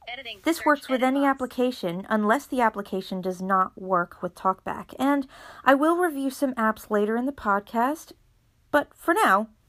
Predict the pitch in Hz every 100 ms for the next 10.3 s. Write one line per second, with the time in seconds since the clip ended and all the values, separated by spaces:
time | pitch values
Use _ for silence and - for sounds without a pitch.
0 | _ _ - - - 294 - 285 - 214
1 | - 208 190 208 190 175 175 196 185 -
2 | - - - _ _ _ _ _ _ -
3 | - _ - - - - - - - -
4 | 220 247 311 - 277 247 247 262 247 262
5 | - - 269 269 - 269 277 277 285 349
6 | 415 233 214 - 240 240 208 233 220 233
7 | 226 285 330 - - - - - - -
8 | - _ - - - - - - - _
9 | - - - - - - 196 226 311 233
10 | 170 151